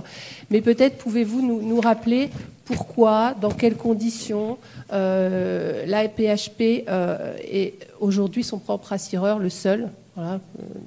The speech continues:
mais vous allez nous, nous expliquer, euh, tout ça, si vous voulez bien. Je vous cède la parole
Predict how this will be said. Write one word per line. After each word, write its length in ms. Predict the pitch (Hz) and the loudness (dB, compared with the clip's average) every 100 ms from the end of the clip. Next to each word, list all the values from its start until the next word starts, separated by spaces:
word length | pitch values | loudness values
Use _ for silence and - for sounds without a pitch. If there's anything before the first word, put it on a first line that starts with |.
| - - | -12 -10
mais 100 | 170 | -8
vous 180 | 170 | -4
allez 200 | 175 175 | -2 0
nous, 180 | 185 175 | 0 -2
nous 240 | 170 175 196 | -2 -2 -4
expliquer, 560 | 190 - 196 214 208 | -4 -10 -8 -2 -2
euh, 80 | 170 - - - - | -2 -6 -16 -20 -12
tout 120 | 226 | -10
ça, 300 | - 208 208 - | -2 -2 -2 -4
si 240 | - - | -12 -10
vous 100 | 185 | -8
voulez 180 | 190 190 | -6 -6
bien. 200 | 170 208 | -2 -2
Je 100 | 202 | 0
vous 40 | 196 | -2
cède 220 | - 185 | 0 0
la 100 | 180 | 0
parole 400 | 185 180 220 | 2 4 4